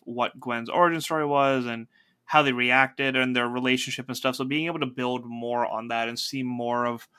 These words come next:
her home and her family and her issues and stuff. It was, she's such a powerful character, and even the opening of her, um, just being lost in her music because she doesn't know how to, like,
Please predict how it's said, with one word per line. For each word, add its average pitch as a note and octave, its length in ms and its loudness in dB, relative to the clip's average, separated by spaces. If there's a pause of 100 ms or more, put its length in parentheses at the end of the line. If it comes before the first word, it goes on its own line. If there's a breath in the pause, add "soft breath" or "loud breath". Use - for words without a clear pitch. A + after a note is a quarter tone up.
(340 soft breath)
her C#3 240 8
home A#2+ 400 -2
and A#2+ 100 -6
her C3 180 2
family A#2+ 480 -4
and A#2 80 -8
her A#2+ 160 -2
issues A#2+ 340 -4
and A#2+ 120 -10
stuff. A#2+ 320 -4
It F#2 100 0
was, D3 160 -6
she's A3 240 -4
such D4 160 0
a E4 60 2
powerful C3+ 400 0
character, B2+ 400 0
and B2+ 100 -2
even G3 340 -4 (380 soft breath)
the D3 220 4
opening C#3+ 500 2
of B2 120 -2
her, A#2+ 340 -2 (760)
um, C#3+ 440 6
just D3+ 240 0
being F#3+ 220 0
lost C3 440 4
in D3 100 -2
her B2+ 120 -4
music B2+ 420 -2
because B2 200 -6
she C3 100 -8
doesn't B2+ 280 -4
know C3 100 -4
how B2 220 0
to, B2 120 -4
like, A#2 320 -6